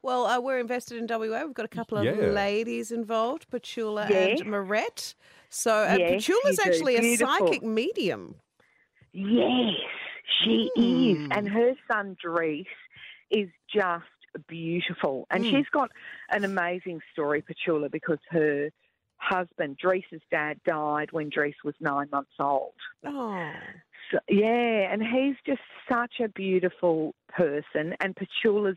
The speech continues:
Speaker 3: divine as well.
Speaker 1: Mm.
Speaker 3: So, yeah, you know, there's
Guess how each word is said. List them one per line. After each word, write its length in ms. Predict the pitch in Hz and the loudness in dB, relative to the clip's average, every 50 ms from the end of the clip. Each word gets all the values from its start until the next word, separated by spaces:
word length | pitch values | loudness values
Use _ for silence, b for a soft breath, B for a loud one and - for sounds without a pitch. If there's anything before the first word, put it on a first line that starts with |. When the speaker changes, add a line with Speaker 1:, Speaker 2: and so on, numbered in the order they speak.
| - - | -4 -4
Speaker 3:
divine 520 | - 165 - - 151 143 139 139 143 143 143 | -4 -2 0 0 0 2 2 2 0 0 -2
as 120 | 135 143 - | -4 -4 -2
well. 480 | 151 147 143 143 135 147 170 226 311 359 - | 0 0 0 2 2 2 2 0 0 -2 -4
Speaker 1:
Mm. 640 | 233 226 220 202 180 165 165 156 156 113 - 202 202 | -6 -6 -6 -6 -6 -8 -8 -10 -12 -12 -12 -6 -2
Speaker 3:
So, 640 | 220 208 185 175 175 170 175 175 175 175 175 175 - - | 0 2 2 2 2 2 2 0 0 0 -2 -4 -6 -10
yeah, 280 | - 190 208 214 202 - - | -8 -2 -2 -2 -2 -2 -4
you 260 | 214 202 240 247 254 254 | -6 -2 0 2 4 4
know, 120 | 269 262 | 4 2
there's 140 | 233 277 277 | 2 0 -2